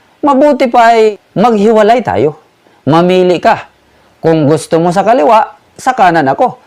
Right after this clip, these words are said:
Kung gusto mo sa kanan, sa kaliwa ako." So, ganun kabait si Abraham, mga kapatid. Verse ten.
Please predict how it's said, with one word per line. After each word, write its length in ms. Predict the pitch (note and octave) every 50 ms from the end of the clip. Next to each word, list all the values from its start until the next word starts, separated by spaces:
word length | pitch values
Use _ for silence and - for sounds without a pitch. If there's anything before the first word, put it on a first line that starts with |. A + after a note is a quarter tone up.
| _ _ -
Kung 240 | - E3+ F3 F3 F3+
gusto 240 | G#3+ G#3+ - -
mo 160 | A3+ A#3+ B3+ A#3+
sa 160 | C4 A#3+ -
kanan, 320 | C4 C4+ A#3+ F3+ F3+ G#3+
sa 100 | A3+ C4+
kaliwa 380 | B3 B3+ B3+ A3+ G#3+ G3+ F3+ C#3
ako." 260 | D3+ - E4+ D4+ C#3 - _ _ _ _ _ _ _ _ _ _ _ -
So, 140 | - G3+ F#3
ganun 240 | A3 A#3 C4+ C4 A#3+
kabait 460 | - A#3 G#3 F3+ F#3+ E3+ G#3 G#3 F3+
si 300 | - - F#3+ F#3+ F#3 F3+
Abraham, 480 | - D#3 D#3 D3+ D#3+ D#3 E3 F#3 G3 D#3+
mga 120 | C#3 C3+ A#2+ A2+
kapatid. 300 | A2+ A#2 - - G#3 A3 G#3 - _ _ _ _ _ -
Verse 240 | C#3+ F#3+ F#3 -
ten. 260 | - F#3 A#2+ F#2+ -